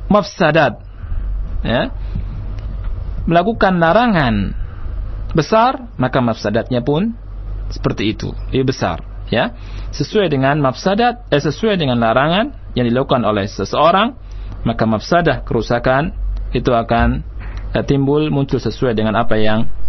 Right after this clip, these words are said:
dilakukan oleh orang tersebut. Dan para pendengar yang Allah muliakan, di sini dikatakan oleh Syekh Muhammad Ibn Shalih Al-,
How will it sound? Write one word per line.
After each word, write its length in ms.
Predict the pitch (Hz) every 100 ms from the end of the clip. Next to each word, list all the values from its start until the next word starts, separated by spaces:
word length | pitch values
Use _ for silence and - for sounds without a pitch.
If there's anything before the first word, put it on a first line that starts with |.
| - -
dilakukan 500 | 110 107 110 107 107
oleh 380 | 98 104 123 - - - - - - -
orang 240 | 113 104
tersebut. 400 | 98 - 92 80 - - - - - - - - - - - - - - - - - - - - - - - - - - - -
Dan 400 | 196 214 214 208
para 240 | 277 262
pendengar 400 | 220 180 165 156
yang 160 | 131 120
Allah 320 | 165 156 120
muliakan, 640 | 117 113 156 156 156 185 - - - - - - - - - - - -
di 100 | 147
sini 180 | 220 196
dikatakan 560 | 170 147 151 156 135
oleh 240 | 120 113 107
Syekh 160 | 156
Muhammad 560 | 135 110 160 147 131 123 - - -
Ibn 120 | 123 113
Shalih 280 | 135 123 110
Al-, 180 | 107